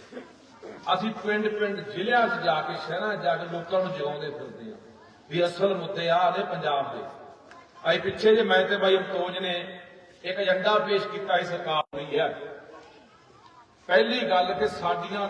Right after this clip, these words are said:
ਨੌਕਰੀਆਂ ਸਾਡੇ ਲਈ ਹੋਣ, ਜਿਵੇਂ ਹਿਮਾਚਲ 'ਚ ਕਾਨੂੰਨ ਹੈ,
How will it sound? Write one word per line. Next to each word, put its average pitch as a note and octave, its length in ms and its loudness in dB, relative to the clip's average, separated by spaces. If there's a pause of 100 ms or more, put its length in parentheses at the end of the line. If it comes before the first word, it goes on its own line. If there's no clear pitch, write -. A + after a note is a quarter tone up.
ਨੌਕਰੀਆਂ F3+ 600 -4
ਸਾਡੇ F3 420 -6 (100)
ਲਈ F3+ 140 -8
ਹੋਣ, E3 300 -6 (1400)
ਜਿਵੇਂ E3 240 0
ਹਿਮਾਚਲ F3 520 0
'ਚ - 140 -8
ਕਾਨੂੰਨ E3+ 380 -6
ਹੈ, D3+ 160 -4